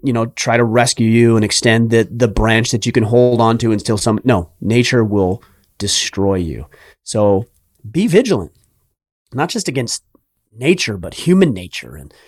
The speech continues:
life in general. And that's why I talk about skill acquisition as being a very, very crucial thing to your well-being, because you never know when you're gonna deal with your own Angel's Landing, whether that's a violent encounter, a natural disaster, Angel's Landing itself, or any other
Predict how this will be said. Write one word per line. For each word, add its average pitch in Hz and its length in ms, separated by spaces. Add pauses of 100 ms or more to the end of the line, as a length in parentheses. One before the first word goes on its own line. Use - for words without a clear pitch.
(360)
life 139 420
in 131 140
general. 107 360
And 95 80
that's 104 160
why 110 120
I - 20
talk 110 240
about 104 220
skill 123 320
acquisition 101 520
as 101 100
being 101 220
a 98 60
very, 104 260
very 98 280
crucial 120 400
thing 113 240
to - 120
your 101 120
well-being, 98 580
because 113 220
you 127 80
never 147 200
know 196 140
when 123 140
you're 107 80
gonna 113 120
deal 117 240
with 110 300 (540)
your 127 160
own 135 160
Angel's 139 480
Landing, 107 520 (520)
whether 120 180
that's 120 180
a 117 80
violent 110 360
encounter, 127 420
a 110 80
natural 113 320
disaster, 120 640 (400)
Angel's 135 300
Landing 120 320
itself, 123 480 (460)
or 110 200
any 165 220
other 135 380